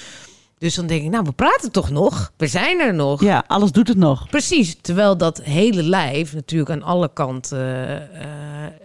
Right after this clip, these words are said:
Speaker 1: op uitstand staat, zeg maar. Eh, dus dat, dat, dat is voor ons heel onverkwikkelijk. Dat, ja.
Speaker 2: Ja.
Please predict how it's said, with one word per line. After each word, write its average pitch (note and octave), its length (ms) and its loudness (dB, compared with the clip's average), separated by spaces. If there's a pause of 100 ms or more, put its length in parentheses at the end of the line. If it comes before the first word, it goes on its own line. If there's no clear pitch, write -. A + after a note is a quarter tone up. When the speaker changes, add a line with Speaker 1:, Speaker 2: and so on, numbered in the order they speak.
(180)
Speaker 1:
op F3 280 -8
uitstand D#3 800 -4
staat, B2+ 480 -6
zeg - 300 -12
maar. C3 340 -8
Eh, D3 80 -16 (100)
dus D3 180 -10
dat, D3+ 220 -4
dat, D3+ 320 -4
dat E3 220 0
is F3+ 140 -4
voor - 180 -4
ons D#3 220 -2
heel D3+ 160 0
onverkwikkelijk. C3+ 1040 -8 (180)
Dat, - 360 -16
ja. C3+ 300 -8 (540)
Speaker 2:
Ja. D#3 300 2